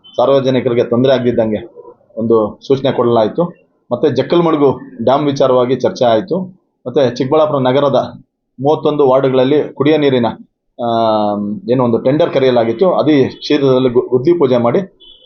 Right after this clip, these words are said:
ಅದು ಕಾಮಗಾರಿ ಪ್ರಾರಂಭ ಮಾಡ್ಬೇಕಂತೇಳಿ ಚರ್ಚೆ ಆಯಿತು. ಇನ್ನು ಹಲವಾರು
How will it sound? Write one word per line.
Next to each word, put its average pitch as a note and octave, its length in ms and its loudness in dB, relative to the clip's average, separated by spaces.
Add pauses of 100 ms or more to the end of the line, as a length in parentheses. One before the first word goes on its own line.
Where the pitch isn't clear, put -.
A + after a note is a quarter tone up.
ಅದು A2+ 280 0
ಕಾಮಗಾರಿ C#3 360 0 (760)
ಪ್ರಾರಂಭ D3 340 2
ಮಾಡ್ಬೇಕಂತೇಳಿ A#2+ 720 0
ಚರ್ಚೆ A#2 280 -2
ಆಯಿತು. A2 500 -2 (420)
ಇನ್ನು D#3+ 120 0
ಹಲವಾರು E3 440 2